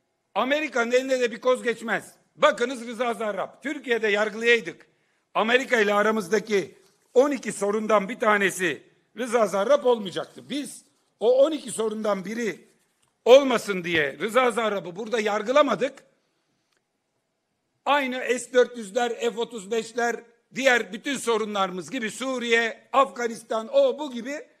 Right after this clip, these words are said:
Kıbrıs, Doğu Akdeniz gibi bir Halkbank davası sorunumuz oldu. Şimdi o on üçüncüsüne şu ekleniyor. Sezgin Baran Korkmaz. Adam elimizde.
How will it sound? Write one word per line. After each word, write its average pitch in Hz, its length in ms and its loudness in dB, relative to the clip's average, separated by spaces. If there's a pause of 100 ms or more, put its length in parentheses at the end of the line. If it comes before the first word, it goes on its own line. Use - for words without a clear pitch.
(400)
Kıbrıs, 247 540 0 (140)
Doğu 277 180 6
Akdeniz 214 520 -2
gibi 233 300 -12 (880)
bir 285 140 -2
Halkbank 226 600 0
davası 147 440 0
sorunumuz 131 520 -14
oldu. 143 360 -12 (960)
Şimdi 302 360 -4
o 247 180 2
on 330 260 -2
üçüncüsüne 240 640 -10
şu - 140 -10
ekleniyor. 190 640 -6 (540)
Sezgin 269 560 -2
Baran 247 300 0
Korkmaz. 220 540 -6 (240)
Adam 262 260 2
elimizde. 247 640 -4